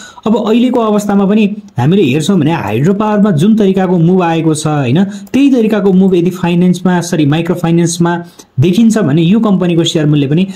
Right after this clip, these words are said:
यहाँबाट फेरि पनि बढेर आठ सयसम्मको चाहिँ एउटा टार्गेट राखेर हामीले entry गर्न चाहिँ सक्ने अवस्था हुन्छ। अनि अर्को कुरो चाहिँ यसमा एउटा double bottom पनि हामीले देख्न सकिन्छ, होइन।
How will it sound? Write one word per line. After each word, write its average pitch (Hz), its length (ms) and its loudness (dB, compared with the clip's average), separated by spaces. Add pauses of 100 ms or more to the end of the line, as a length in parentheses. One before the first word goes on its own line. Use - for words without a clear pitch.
(200)
यहाँबाट 190 260 2
फेरि 214 280 0
पनि 214 140 2
बढेर 175 240 0
आठ 151 200 -2
सयसम्मको 147 520 0
चाहिँ 143 180 0
एउटा 139 200 -4
टार्गेट 135 280 -2
राखेर 123 240 -4
हामीले 135 360 -2 (240)
entry 180 240 0
गर्न 131 220 0
चाहिँ 160 180 -2
सक्ने 156 260 -2
अवस्था 120 300 -2
हुन्छ। 156 260 0
अनि 131 260 -2
अर्को 190 320 0
कुरो 208 160 2
चाहिँ 190 140 0
यसमा 190 260 0 (340)
एउटा 185 120 0
double 190 260 0
bottom 190 280 0
पनि 190 140 0
हामीले 135 260 0
देख्न 170 240 -2
सकिन्छ, 156 400 -2
होइन। 165 300 0